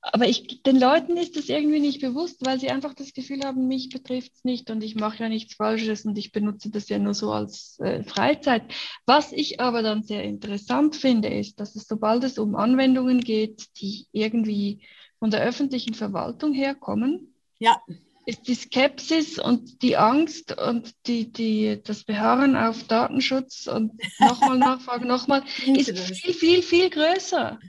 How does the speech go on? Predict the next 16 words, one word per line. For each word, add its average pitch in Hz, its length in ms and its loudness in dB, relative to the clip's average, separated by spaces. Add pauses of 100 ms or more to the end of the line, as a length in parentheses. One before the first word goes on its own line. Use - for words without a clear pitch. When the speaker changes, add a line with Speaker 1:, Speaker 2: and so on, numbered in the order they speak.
(100)
Speaker 2:
Ja, 190 160 -4
ja. 180 280 -4
Speaker 1:
Dabei 302 380 4
ist 285 400 -4
der 285 180 4
Staat, 277 760 -2 (240)
jede 277 400 2
öffentliche 285 460 -2
Verwaltung 254 540 -4
gesetzlich 262 540 -6
verpflichtet - 580 -8
dazu, 233 320 -4
das 233 220 -2
einzuhalten 247 840 -2
und 220 80 -6
Speaker 2:
Genau, 226 260 6